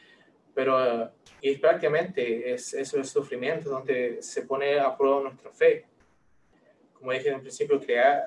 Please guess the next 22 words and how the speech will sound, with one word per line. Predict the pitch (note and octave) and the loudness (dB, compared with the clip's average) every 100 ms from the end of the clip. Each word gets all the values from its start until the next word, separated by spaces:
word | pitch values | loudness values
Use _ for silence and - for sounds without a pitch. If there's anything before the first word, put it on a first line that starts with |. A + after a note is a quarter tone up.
| - | -4
eh, | C#3 | -6
creemos | - B2+ D3+ D3+ D3+ | -2 2 2 2 -2
que | C#3 | -4
al | B2+ | -2
entrar | B2 C3+ | 0 0
a | |
la | C#3 | 0
familia | C3 C3+ C#3 | -4 -2 0
de | B2 | 0
Cristo | B2+ C#3 D3 | 0 -4 -4
todo | C#3+ C#3 | -2 0
va | A#2+ | -2
a | |
ser | A#2 B2 | -6 -6
fácil | - D3 D3+ | -4 -4 -2
y | C#3+ | -4
que | B2+ | -4
todo | A#2+ B2+ | -2 0
va | B2 | 0
a | |
estar | - A#2+ | -4 -10
arreglado. | A2+ - D3+ B2+ | -10 -6 -4 -4